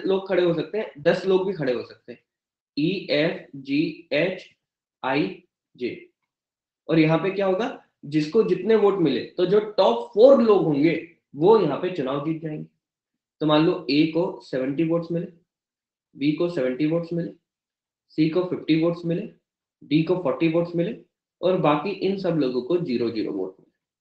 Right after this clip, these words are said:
तो यहाँ पे कौन राज्यसभा member बन जाएगा? A, B, सी, D मध्य प्रदेश से राज्यसभा member बन जाएंगे। आया समझ में आप लोगों को इतनी बात? ये टू थर्टी कौन है? ये एमएलए है,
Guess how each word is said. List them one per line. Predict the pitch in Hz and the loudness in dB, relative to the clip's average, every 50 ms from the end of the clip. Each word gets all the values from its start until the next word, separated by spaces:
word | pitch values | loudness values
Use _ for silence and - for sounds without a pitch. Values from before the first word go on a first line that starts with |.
| _ _ _ _ _ _ _ _ _ _ _ _ _ _ _ _ _ _ _ | _ _ _ _ _ _ _ _ _ _ _ _ _ _ _ _ _ _ _
तो | 139 | -2
यहाँ | 143 147 147 | 0 2 2
पे | 165 165 | 2 2
कौन | 165 160 165 170 185 180 180 - - - _ _ - | 2 4 2 2 2 2 -2 -6 -10 -18 _ _ -2
राज्यसभा | 147 151 147 147 165 170 170 175 180 | 0 0 0 0 -2 -2 -2 -2 0
member | 175 170 165 165 170 170 | 0 0 2 2 2 0
बन | 170 170 170 | 0 0 0
जाएगा? | 165 170 170 175 208 247 - - _ _ _ _ _ _ - | 2 2 2 2 0 -4 -6 -10 _ _ _ _ _ _ 2
A, | 143 156 165 | 4 6 6
B, | 170 175 185 185 | 6 4 0 0
सी, | - - 151 | 0 -2 -2
D | 143 151 185 190 | 0 0 0 2
मध्य | 185 147 127 147 135 | 2 0 0 -2 -4
प्रदेश | 127 127 120 123 117 117 - | -4 -2 -4 -4 -6 -4 -2
से | 175 202 226 - - - _ _ _ 123 | -2 -2 -2 -4 -8 -18 _ _ _ -4
राज्यसभा | 127 131 139 147 147 156 156 156 156 156 | -2 0 0 0 0 -2 0 0 0 0
member | 156 160 151 151 151 151 | 0 -2 -2 -4 -6 -6
बन | 151 151 151 151 | -8 -8 -8 -8
जाएंगे। | 151 151 151 151 _ _ _ _ _ _ _ _ _ _ _ _ _ _ | -10 -12 -14 -18 _ _ _ _ _ _ _ _ _ _ _ _ _ _
आया | 123 139 156 160 | 0 2 2 2
समझ | 160 170 170 170 | 2 2 0 0
में | 170 170 175 | 0 0 -2
आप | 165 170 170 | -4 -4 -4
लोगों | 165 160 165 165 | -6 -6 -6 -8
को | - - - _ _ _ _ - | -10 -14 -18 _ _ _ _ -10
इतनी | - - 170 165 | -4 0 0 2
बात? | 160 170 170 165 - _ - | 2 0 -2 -4 -8 _ 0
ये | 151 180 185 | 4 4 4
टू | 185 180 - 196 190 190 | 4 2 -2 -2 -2 0
थर्टी | 190 180 185 202 190 | -2 -2 -2 -2 -2
कौन | - 190 190 208 | 0 0 0 0
है? | 220 240 233 - _ _ _ _ - | 0 -4 -6 -10 _ _ _ _ 0
ये | 160 196 - - - | 2 2 2 2 0
एमएलए | 131 139 143 139 131 123 113 | 0 0 0 0 0 0 -2
है, | 110 110 - - | -2 -4 -8 -14